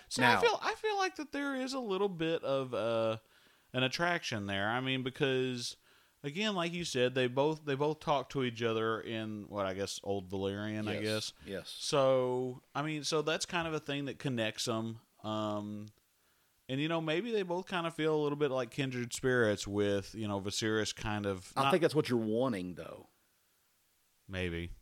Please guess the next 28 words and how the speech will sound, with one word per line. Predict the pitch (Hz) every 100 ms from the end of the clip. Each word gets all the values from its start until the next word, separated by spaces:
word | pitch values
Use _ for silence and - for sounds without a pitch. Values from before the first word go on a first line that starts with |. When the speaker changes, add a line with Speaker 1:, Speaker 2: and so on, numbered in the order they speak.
| -
Speaker 2:
I, | 120 -
I, | 135 131 123
I |
think, | 127 135 131 - -
well, | 165 160 - -
no, | 262 285
but | 247
I, | - 165 156
I, | 151 160 -
and | 185 220
it's | 196
not | 269 240
a, | 131 87 _ -
it's | 135
not | 120
a | 156
bad | 95 107 120
thing | - 117 104
to | 95
want | 87 104 170 156
that | 87 92 87 -
for, | 104 90 73
like, | 104 - -
the | 101 - _ -
show | - 139
you're | 120 92
watching, | 95 135 123 87 87 - - - - _ _ _
but | - 117 101